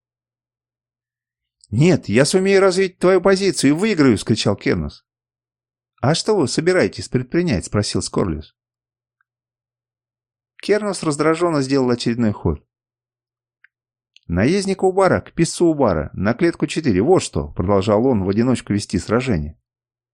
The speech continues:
«Это захват домашнего камня жёлтых на одиннадцатом ходу», — усмехнулся Скорлиус.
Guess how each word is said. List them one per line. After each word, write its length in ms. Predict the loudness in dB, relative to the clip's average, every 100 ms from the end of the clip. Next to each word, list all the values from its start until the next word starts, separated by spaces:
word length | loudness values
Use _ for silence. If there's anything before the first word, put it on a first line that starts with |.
| _ _ _ _ _ _ _ _ _
«Это 320 | -2 -2 0 -2
захват 380 | -2 0 0
домашнего 480 | 0 0 0 -2 -4
камня 320 | -2 0 0
жёлтых 400 | 0 0 0 -2
на 100 | 0
одиннадцатом 460 | 2 2 0 -2 -4
ходу», — 440 | -2 0 -2 -4 _
усмехнулся 720 | -10 -4 -4 -2 -4 -4 -8
Скорлиус. 520 | -4 -2 -2 -6 -14